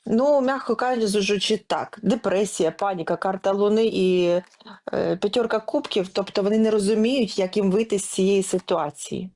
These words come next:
Повішений. Ситуація така, там щось у них дійсно, е, їхній план повністю злетів. Те, що вони планували, воно повністю злетіло.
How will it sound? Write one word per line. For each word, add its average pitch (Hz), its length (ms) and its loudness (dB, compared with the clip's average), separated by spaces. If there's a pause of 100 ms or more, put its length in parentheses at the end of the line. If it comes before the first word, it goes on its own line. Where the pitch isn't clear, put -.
(260)
Повішений. 185 680 0
Ситуація 226 600 0
така, 247 420 -2
там 247 220 -2
щось 226 340 -2
у 208 40 2
них 202 180 0 (460)
дійсно, 202 560 0 (1400)
е, 175 360 -2 (1800)
їхній 247 340 2
план 294 300 -2
повністю 233 680 0
злетів. 202 520 0
Те, 240 200 0
що 226 180 0
вони 190 200 2
планували, 196 680 0 (140)
воно 196 340 0
повністю 220 680 0
злетіло. 185 680 0